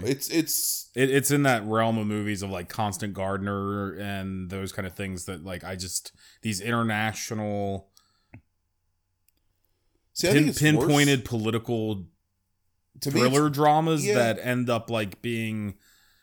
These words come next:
Speaker 2: like, well acted, but so substandard in terms, to me, the thriller aspects of 'em a lot of times, and
Speaker 1: I found Syriana difficult to watch in the same way I found Traffic difficult to watch.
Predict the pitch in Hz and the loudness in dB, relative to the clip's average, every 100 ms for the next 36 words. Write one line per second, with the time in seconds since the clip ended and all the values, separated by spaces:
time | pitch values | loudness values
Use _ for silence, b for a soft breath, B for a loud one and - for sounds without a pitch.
0 | b b _ 113 113 101 120 127 107 113 | b b _ -2 0 2 2 2 2 2
1 | 120 - 147 143 131 - 104 - 120 113 | 0 0 0 0 -4 -10 -20 -6 0 0
2 | 104 - - - - _ _ _ _ _ | 0 -4 -6 -6 -8 _ _ _ _ _
3 | _ _ _ _ _ - - 120 117 - | _ _ _ _ _ -8 -2 -2 0 0
4 | 117 - 110 113 123 117 104 98 113 110 | -2 -2 -2 -2 -2 -4 -6 -6 -6 -6
5 | 95 - 107 107 95 - 101 107 113 117 | -6 -8 -6 -6 -8 -12 -8 -4 -2 0
6 | 117 117 - 117 120 - 127 127 127 127 | 0 -2 -4 -8 -6 -6 -4 -4 -4 -4
7 | 123 123 127 131 131 113 107 101 98 95 | -6 -8 -6 -4 -4 -4 -6 -6 -6 -8
8 | b b - 139 - 277 220 - 160 135 | b b -2 0 2 0 0 0 2 2
9 | 120 123 123 107 107 113 127 117 113 - | 2 2 2 -2 -2 -2 0 0 0 -2
10 | 107 104 104 110 101 - 107 104 101 98 | 0 0 -2 -6 -6 -4 -4 -2 -2 -4
11 | 98 92 - 98 98 - 92 _ 98 - | -6 -8 -6 -4 -4 -6 -12 _ -12 -10
12 | - 98 104 98 78 _ - | -10 -10 -10 -12 -14 _ -20